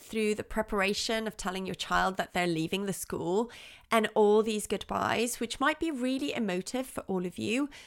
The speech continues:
to have a break, a proper summer break, okay? Just enjoy it.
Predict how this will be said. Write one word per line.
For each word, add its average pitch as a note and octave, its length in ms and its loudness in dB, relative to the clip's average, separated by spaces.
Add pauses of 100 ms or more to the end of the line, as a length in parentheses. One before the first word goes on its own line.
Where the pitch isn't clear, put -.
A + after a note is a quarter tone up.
(260)
to A#3+ 120 8
have G#3 200 8
a A#3+ 60 6
break, G3 680 2 (200)
a C#4 100 8
proper C4 500 2
summer G3+ 340 2
break, D3+ 560 -2
okay? D#4 400 4 (420)
Just G4 360 4
enjoy A#3+ 560 0
it. E3+ 340 0